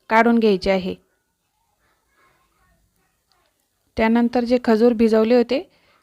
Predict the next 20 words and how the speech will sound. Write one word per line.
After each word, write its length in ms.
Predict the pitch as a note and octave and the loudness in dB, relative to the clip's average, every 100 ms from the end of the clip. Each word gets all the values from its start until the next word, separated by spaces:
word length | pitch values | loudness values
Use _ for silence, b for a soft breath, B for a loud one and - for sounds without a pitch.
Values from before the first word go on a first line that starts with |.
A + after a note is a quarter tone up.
| - | -6
ते 100 | A#3+ | -4
पण 180 | A#3+ B3 | -2 0
यामध्ये 380 | A#3 A#3 A#3+ D#4+ - | 0 0 0 -2 -4
एकत्र 400 | A#3 A#3+ A#3 A#3+ | -6 -4 -4 -4
करून 300 | B3 A#3 A#3+ | -2 0 0
घ्यायचे 280 | A3 G3 | -2 -2
आहे 220 | G#3 G3+ F#3+ | -4 -4 -8
आणि 240 | - G#3 A#3 | -6 -2 0
आपल्याला 340 | A#3 B3 B3 | -2 -2 0
हे 160 | A#3+ A3+ | 2 2
मिश्रण 400 | A#3 A#3+ C4 D#4+ - b b b b b | 0 2 0 0 -6 b b b b b
गॅसवर 460 | A3+ A3+ A3+ C4+ - _ | 0 0 2 -2 -2 _
शिजवून 440 | - A3+ G#3+ A3+ A3+ | -4 -2 0 0 0
घ्यायचं 320 | G#3 F#3+ G3+ | 0 -2 -2
आहे. 240 | G3+ F#3 F3 _ _ | -2 -4 -12 _ _
आपल्याला 340 | - G3+ A#3+ B3 | -8 -4 -2 0
हे 120 | B3 | 0
मिश्रण 460 | A#3+ B3 B3+ C#4+ F#4+ | 0 0 0 0 -2
मंद 340 | A#3+ A#3+ A#3+ | -2 0 2
गॅसवरच 600 | A#3+ A#3 A#3 A#3+ A#3+ D#4 | 0 0 -2 -2 -2 -2